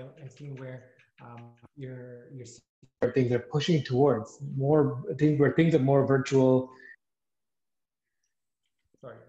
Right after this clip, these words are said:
one sec. Um, yeah, so things more virtual. Uh, what's, like, the next evolution, I guess, in,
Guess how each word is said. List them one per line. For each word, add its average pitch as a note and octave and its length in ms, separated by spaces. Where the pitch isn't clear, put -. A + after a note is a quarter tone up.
one A#2+ 120
sec. - 140
Um, A#2 380
yeah, C#3 180
so C#3 200
things C#3+ 200
more B2+ 200
virtual. C3 460
Uh, B2+ 180
what's, E3 260
like, - 140
the D#3 80
next C3 440
evolution, C3 480
I A#2 40
guess, A#2 380
in, B2 300